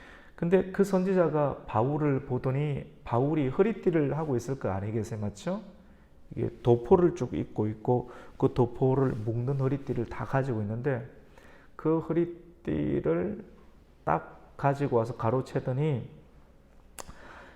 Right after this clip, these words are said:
이 자기, 이 바울의 허리띠를 집어서 자기 손발을 묶는 거예요. 그 아고보 선지자가 손발을 이렇게 묶어서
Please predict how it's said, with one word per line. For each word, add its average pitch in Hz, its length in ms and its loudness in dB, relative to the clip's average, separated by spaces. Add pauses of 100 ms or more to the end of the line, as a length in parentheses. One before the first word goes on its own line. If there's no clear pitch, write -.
(200)
이 135 340 2 (140)
자기, 147 920 2
이 127 260 -2
바울의 131 520 2 (800)
허리띠를 151 500 4
집어서 127 540 0
자기 156 380 2
손발을 226 520 6
묶는 156 480 2
거예요. 117 220 6
그 127 160 4
아고보 120 720 4
선지자가 120 720 -4 (360)
손발을 190 680 8
이렇게 127 280 2
묶어서 147 1160 4